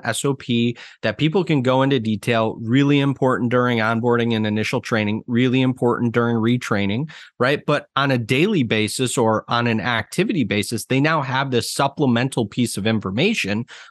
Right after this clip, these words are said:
a process prompt checklist. These are the six key things that we have to make sure we do to, to meet our best practice, right? And that does two things. It gives them a tool. It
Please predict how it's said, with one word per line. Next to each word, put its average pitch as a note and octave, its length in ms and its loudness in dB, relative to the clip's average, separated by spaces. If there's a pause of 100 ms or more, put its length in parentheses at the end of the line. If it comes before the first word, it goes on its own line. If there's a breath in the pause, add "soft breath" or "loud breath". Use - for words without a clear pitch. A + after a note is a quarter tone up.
a - 60 -16
process G2+ 400 -4
prompt C#3+ 320 -2
checklist. - 480 -4 (340 loud breath)
These G3+ 240 4
are A#3 100 2
the F3+ 120 2
six - 400 -4
key G3+ 220 0
things A#2 480 0
that G#2 160 -2
we A2 80 0
have C3+ 260 -4
to - 80 -4
make D3+ 220 2
sure C3 200 0
we C3 200 2
do G2+ 260 0
to, G2+ 260 -2 (140)
to A#2+ 180 2
meet C3 480 2
our C3 360 2
best A#2 360 -2
practice, D#3 640 -4 (320 loud breath)
right? C#3+ 340 0 (400 loud breath)
And C#3+ 140 2
that F#3 160 0
does F#3+ 220 2
two F#3+ 180 0
things. E3+ 340 0
It A2 180 -2
gives D3+ 260 0
them D#3 240 4
a D3+ 40 4
tool. C3 560 2 (220 loud breath)
It D3 240 -2